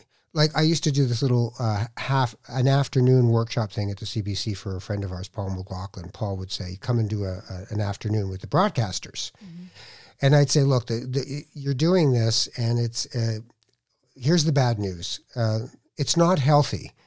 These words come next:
Speaker 1: to ask people to love you, uh, by name who you've never met. It's, it's, it's not, doesn't come from a really healthy place in most cases." Now, the good news is you have the skill set to actually make them do that.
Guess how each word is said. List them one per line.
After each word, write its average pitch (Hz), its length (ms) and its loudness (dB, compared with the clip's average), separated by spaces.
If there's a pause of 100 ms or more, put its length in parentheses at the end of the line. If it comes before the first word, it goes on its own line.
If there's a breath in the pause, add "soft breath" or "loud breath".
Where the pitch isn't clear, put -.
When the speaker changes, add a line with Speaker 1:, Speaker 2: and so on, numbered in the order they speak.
(540)
Speaker 1:
to 127 140 6
ask 143 260 4
people 123 340 0
to 117 140 -2
love 113 240 0
you, 87 260 -8 (400)
uh, 101 200 -4
by 110 280 0
name 104 480 0 (420)
who 131 100 4
you've 127 280 4
never 107 260 2
met. - 380 -10 (260)
It's, - 260 -4 (120)
it's, 120 240 -6 (220)
it's 135 220 -6
not, 151 240 2
doesn't 185 240 4
come 156 160 0
from 139 180 0
a 117 60 2
really 117 320 0
healthy 101 320 -4
place 95 380 -8
in 92 100 -8
most 87 280 -8
cases." - 420 -10 (460 loud breath)
Now, 120 260 2 (680 soft breath)
the 156 120 -2
good 277 200 6
news 147 280 8
is 120 280 2
you 156 120 4
have 160 440 4
the 139 100 4
skill 139 340 4
set 117 260 0
to 117 120 -2
actually 117 420 -2
make 104 260 -2
them 92 160 -4
do 104 200 -2
that. - 340 -12